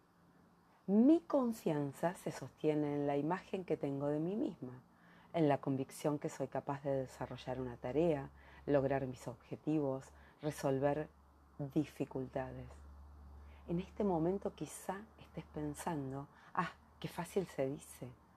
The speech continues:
pero ¿cómo se logra?". Te propongo este ejercicio. Imagínate que le estás hablando a una amiga,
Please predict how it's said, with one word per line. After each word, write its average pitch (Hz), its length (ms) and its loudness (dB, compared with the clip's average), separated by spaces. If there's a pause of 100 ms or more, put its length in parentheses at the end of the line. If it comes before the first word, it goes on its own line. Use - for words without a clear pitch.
(220)
pero 131 300 -4
¿cómo 160 260 -4
se 156 260 -4
logra?". 131 540 -4 (680)
Te 180 100 -2
propongo 214 380 -2
este 220 160 -6
ejercicio. - 580 -12 (840)
Imagínate 226 600 8
que - 100 4
le 156 60 6
estás - 320 -2
hablando 170 640 10
a 151 140 12
una 147 340 6
amiga, 135 420 2